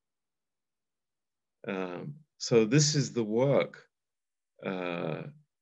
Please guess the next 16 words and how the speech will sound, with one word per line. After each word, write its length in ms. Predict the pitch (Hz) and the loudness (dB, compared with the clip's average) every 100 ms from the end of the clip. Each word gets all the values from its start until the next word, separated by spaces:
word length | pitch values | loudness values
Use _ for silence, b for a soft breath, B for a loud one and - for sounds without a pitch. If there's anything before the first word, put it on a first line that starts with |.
| - | -12
the 80 | - | -10
poison 1000 | - - 135 156 170 131 101 98 92 - _ _ _ - | -10 -6 4 6 6 4 2 -4 -4 -12 _ _ _ -4
of, 540 | 95 95 101 101 98 90 - - _ - | 0 4 4 2 -4 -16 -20 -20 _ -14
uh, 560 | 85 85 82 80 80 78 - | -10 -8 -8 -10 -12 -14 -6
the 60 | 95 | -4
serpent, 640 | - 123 117 113 73 71 | 4 8 8 6 -2 -2
which 240 | 78 - 98 | -6 -10 -10
is 160 | 90 | -10
in 320 | - 110 110 | -6 -2 0
the 100 | 101 | 0
head, 400 | 92 117 104 73 - - _ _ _ _ _ _ - | -2 -4 -4 -4 -8 -18 _ _ _ _ _ _ -10
uh, 400 | 92 87 85 82 71 _ _ - | -8 -8 -8 -10 -12 _ _ -10
would, 480 | 101 110 107 104 76 _ _ - | -2 0 0 -4 -16 _ _ -16
the 320 | 127 110 107 - | -8 0 0 2
only 540 | 127 160 160 143 - - | 4 4 4 2 2 4
antidote 960 | 127 151 151 123 - 92 87 - - | 8 8 8 0 4 6 6 2 -8